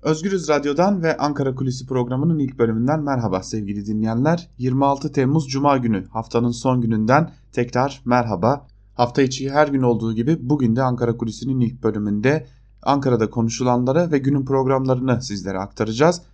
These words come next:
İkinci bölümde ise gazete manşetleri ve günün öne çıkan bazı yorumlarıyla sizlerle olmayı sürdüreceğiz. Ancak önce günün programı neler, onlara bakalım ve bugün Ankara'da neler konuşulacak, aslında bunun da işaretlerini veriyor günün programı.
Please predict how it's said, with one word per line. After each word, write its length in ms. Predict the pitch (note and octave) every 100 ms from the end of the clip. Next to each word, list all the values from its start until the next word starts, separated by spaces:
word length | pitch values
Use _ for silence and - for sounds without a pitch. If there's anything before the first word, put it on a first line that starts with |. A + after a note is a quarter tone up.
| -
İkinci 360 | A2 E3 F3+
bölümde 320 | D#3+ B2+ A2+ A2+
ise 200 | A#2 D#3
gazete 360 | C#3 C3+ C3
manşetleri 580 | A#2 A2 G#2+ A#2 C#3 D#3+
ve 80 | C#3+
günün 300 | A#2+ D#3 D3+
öne 200 | A#2 A2
çıkan 380 | - D3 E3+ - - _
bazı 280 | F3+ F3+ A#2
yorumlarıyla 640 | A#2 A2 G#2+ G#2+ G#2+ C#3+ D3
sizlerle 480 | B2+ A2+ A2 G2+
olmayı 360 | G2 G2 A2 C#3
sürdüreceğiz. 720 | - B2+ A2 G#2 F#2+ G2 - _ _ _
Ancak 340 | C3 B2 C3+ C3+
önce 400 | B2 A2+ C#3+ C3
günün 220 | B2+ C3+
programı 500 | C3 B2+ A2+ A2+ G#2+
neler, 360 | G#2 C3 C#3 -
onlara 340 | B2 B2 A#2+ A2+
bakalım 460 | G#2 A#2 C#3+ D#3 - _ -
ve 200 | C#3+ C3+
bugün 240 | D#3 C#3
Ankara'da 540 | C3 C3+ C3 A#2 C#3+ C#3+
neler 340 | C3 C#3 C3
konuşulacak, 640 | A#2+ G#2+ - G#2+ A#2 D3
aslında 520 | B2 - G#2+ B2 D#3 - - _ _
bunun 340 | B2 C#3+ B2 G#2+
da 200 | C#3+ C3+
işaretlerini 720 | B2 C3+ B2+ B2+ B2+ B2 A2+
veriyor 420 | G2 F2+ A#2 C#3+ C3
günün 240 | A#2+ B2
programı. 580 | B2 B2 A2+ G#2+ G2 F2